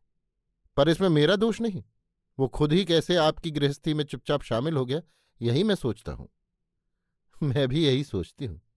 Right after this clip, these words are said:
मालूम होता है उसके घर चले जाने पर आपको कष्ट होगा।" अनुराधा पहले तो चुप रही,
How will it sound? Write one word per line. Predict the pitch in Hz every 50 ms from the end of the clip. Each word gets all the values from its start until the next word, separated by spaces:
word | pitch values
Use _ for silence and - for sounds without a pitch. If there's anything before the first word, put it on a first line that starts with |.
| _ _ _ _ _ _ _ _ _ _ _ _ _ _ _ _ _ _ - 117
मालूम | 123 120 139 165 190 185
होता | 165 160 - 165 165
है | 175 202
उसके | 180 - - 175
घर | 139 139 147 143
चले | - 156 143 151
जाने | 143 151 143 156 151
पर | 156 147 151
आपको | 139 123 - - 147
कष्ट | - 131 117 - - - -
होगा।" | 87 - - - - _ _ _ _ _ _ _ _ _ _ _ _ _ _ _ _ _ _ _ _ _ - -
अनुराधा | 139 139 143 147 151 160 156
पहले | - 123 123 127 143 143
तो | - 165
चुप | - - 170 -
रही, | 165 151 147 -